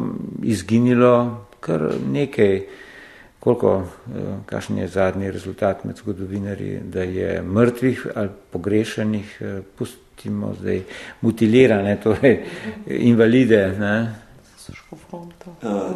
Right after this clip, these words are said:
Speaker 3: mislim, da je bil včeraj podan podatek, da je na avstro-ogrski strani oziroma na tej strani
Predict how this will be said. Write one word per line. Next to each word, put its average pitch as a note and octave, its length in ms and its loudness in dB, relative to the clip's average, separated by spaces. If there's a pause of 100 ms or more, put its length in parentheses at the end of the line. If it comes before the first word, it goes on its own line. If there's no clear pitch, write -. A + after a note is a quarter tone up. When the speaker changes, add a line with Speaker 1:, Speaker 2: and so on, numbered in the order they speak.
(320)
Speaker 3:
mislim, G#2+ 360 -4
da G#2 60 2
je G#2 80 4
bil G#2+ 280 0
včeraj G#2+ 500 2
podan G2+ 340 2
podatek, - 420 -2 (840)
da - 180 -6
je F2+ 120 0
na F2 320 -2 (880)
avstro-ogrski G#2 800 -2
strani G2 420 0
oziroma F#2 400 -6 (800)
na - 180 -18
tej F#2 200 -8
strani - 340 -10